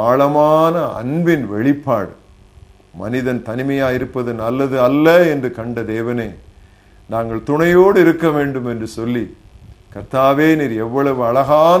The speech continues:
ஒரு அமைப்பை நீர் எங்களுக்கு செய்து கொடுத்திருக்கிறீர். அதற்காக நாங்கள் உமக்கு நன்றி சொல்லுகிறோம். ஒரு நாளும் திருவசனத்தில் கொடுக்கப்பட்டுள்ள வரம்புகளை நாங்கள்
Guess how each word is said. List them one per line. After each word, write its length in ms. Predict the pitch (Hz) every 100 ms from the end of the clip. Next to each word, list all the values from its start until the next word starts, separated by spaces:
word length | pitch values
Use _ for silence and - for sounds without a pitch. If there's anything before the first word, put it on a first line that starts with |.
| 185
ஒரு 100 | 151 113
அமைப்பை 380 | 127 147 147 139 123
நீர் 180 | 117 110
எங்களுக்கு 280 | 107 104 104 117
செய்து 240 | 131 139 123
கொடுத்திருக்கிறீர். 680 | 117 - 110 - 98 85 - - _ _ _ _
அதற்காக 680 | 87 123 120 135 139 143 147
நாங்கள் 200 | 123 107 98
உமக்கு 220 | 98 - 90
நன்றி 220 | 110 139 143
சொல்லுகிறோம். 420 | 120 104 82 - _ _ _ _ _ _ _ -
ஒரு 300 | 104 131 156 165
நாளும் 360 | 127 117 107 82 - _ _ _ _ _
திருவசனத்தில் 800 | - 135 135 131 127 120 120 98
கொடுக்கப்பட்டுள்ள 800 | 123 135 147 127 131 - 127 123 110
வரம்புகளை 480 | 117 143 147 139 131 120
நாங்கள் 220 | 113